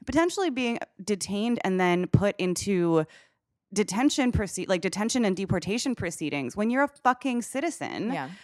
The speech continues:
Speaker 1: Uh, like,
Speaker 2: It's
Speaker 1: y-
Speaker 2: a really frightening escalate-,
Speaker 1: Yeah.
Speaker 2: escalation of, of an already <laughs> frightening situation. But,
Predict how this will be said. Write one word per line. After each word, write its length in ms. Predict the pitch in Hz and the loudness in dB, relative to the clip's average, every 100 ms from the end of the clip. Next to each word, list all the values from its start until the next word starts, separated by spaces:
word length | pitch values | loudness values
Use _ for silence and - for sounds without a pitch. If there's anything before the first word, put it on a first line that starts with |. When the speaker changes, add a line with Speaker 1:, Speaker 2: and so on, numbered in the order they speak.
| - _ - | -20 _ 4
Speaker 1:
Uh, 460 | 196 185 180 175 - | 6 8 8 6 2
like, 240 | 190 - _ _ | -4 -4 _ _
Speaker 2:
It's 360 | - 262 - - - | -2 -2 -2 -8 -2
Speaker 1:
y- 80 | 233 | -2
Speaker 2:
a 60 | - | -2
really 600 | 190 208 247 285 269 233 | -2 4 6 8 6 4
frightening 640 | - - 185 175 175 165 | 0 -4 2 4 2 -4
escalate-, 580 | 156 147 - - 143 123 | -10 -10 -10 -6 -4 -4
Speaker 1:
Yeah. 100 | - - | -8 -2
Speaker 2:
escalation 640 | - 196 - 196 170 180 170 | 2 2 2 0 0 -2 -6
of, 140 | 156 - _ - | -8 -16 _ -2
of 100 | 202 | 6
an 80 | 233 | 8
already 340 | 214 208 175 | 8 6 4
<laughs> 160 | 202 - | 0 0
frightening 480 | 226 220 196 202 240 | 0 2 2 2 2
situation. 920 | - 196 - 175 165 170 247 269 311 - - - - - _ | 2 0 4 6 6 4 4 2 2 -6 -20 -20 -20 -20 _
But, 380 | 220 240 226 214 | 4 8 10 8